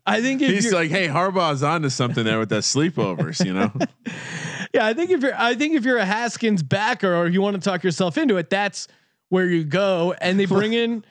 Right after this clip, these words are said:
Speaker 1: they bring in Ron Rivera, who by all accounts looks like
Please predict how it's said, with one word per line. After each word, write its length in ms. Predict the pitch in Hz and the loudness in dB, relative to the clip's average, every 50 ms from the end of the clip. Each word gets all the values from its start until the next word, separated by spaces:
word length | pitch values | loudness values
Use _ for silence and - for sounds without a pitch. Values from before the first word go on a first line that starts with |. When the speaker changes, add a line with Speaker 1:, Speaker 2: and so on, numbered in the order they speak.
| _ _ _ | _ _ _
Speaker 1:
they 80 | - 190 | 0 0
bring 200 | 170 240 247 254 | 2 2 2 0
in 100 | 240 240 | 0 0
Ron 240 | 240 254 262 262 | 0 0 0 2
Rivera, 420 | 247 247 240 240 277 302 254 208 180 | 2 2 2 2 2 2 2 2 2
who 280 | 156 190 202 202 185 175 | 2 2 2 2 2 0
by 300 | 143 - 185 185 196 196 | -2 -2 -2 0 0 2
all 160 | 196 208 208 | 0 0 0
accounts 500 | 196 - - 202 208 214 208 - - - | -2 -2 -2 -2 -2 -2 -4 -6 -4 -2
looks 240 | 151 180 170 - - | -2 -2 -2 0 0
like 240 | 190 185 175 156 | 0 0 0 -4